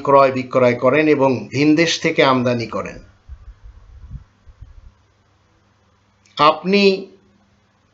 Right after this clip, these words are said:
একটি গাড়ি ক্রয় করার এবং বিক্রয় করার জন্য প্রথমে আপনাকে জানতে হবে আপনার গাড়ির মূল্য এক কোটি টাকা। এই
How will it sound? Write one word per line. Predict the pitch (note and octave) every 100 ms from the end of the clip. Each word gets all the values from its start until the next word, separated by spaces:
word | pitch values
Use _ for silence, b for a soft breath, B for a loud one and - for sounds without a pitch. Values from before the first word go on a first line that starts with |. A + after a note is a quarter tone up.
| -
একটি | D3 D#3 - F3 C#3
গাড়ি | D3 D#3 F3+ F3 - _ _ _ _ _ - - - - - - _ -
ক্রয় | D3 D3+ E3+ E3+
করার | E3+ E3+ E3
এবং | D#3+ C#3+ C3+
বিক্রয় | C#3+ - E3+ E3+ E3+
করার | D#3+ D3 B2+
জন্য | D3+ C3+ C3+ - - - - C#3+
প্রথমে | D3+ D#3 D#3 C#3+
আপনাকে | C3+ C#3+ C#3+ C3 C#3
জানতে | C#3+ C#3+ E3+
হবে | E3+ D#3
আপনার | D3+ D3 A#2+ C3+
গাড়ির | D3 F#3+ F3+
মূল্য | E3+ D#3+ D#3 D#3 - _ _ _ _ _ D#3
এক | D#3 -
কোটি | C#3 B2 -
টাকা। | G2+ - - - - - - _ - - - _ _ _ - - - - - - - - -
এই | F3